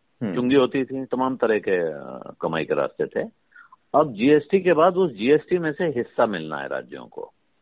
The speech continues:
Speaker 2: जिससे वो खर्चा कर सकते हैं। सिर्फ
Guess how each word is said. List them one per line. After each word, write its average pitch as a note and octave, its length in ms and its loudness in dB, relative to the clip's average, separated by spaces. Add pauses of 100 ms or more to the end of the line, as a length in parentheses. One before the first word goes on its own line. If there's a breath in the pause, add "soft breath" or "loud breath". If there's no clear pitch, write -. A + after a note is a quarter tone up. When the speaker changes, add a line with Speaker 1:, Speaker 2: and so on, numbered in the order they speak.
(240 soft breath)
Speaker 2:
जिससे C#3 440 2
वो E3+ 140 6
खर्चा B2+ 340 0
कर C3 160 -2
सकते D#3+ 320 -8
हैं। A3 140 -10 (320 soft breath)
सिर्फ D#3+ 340 0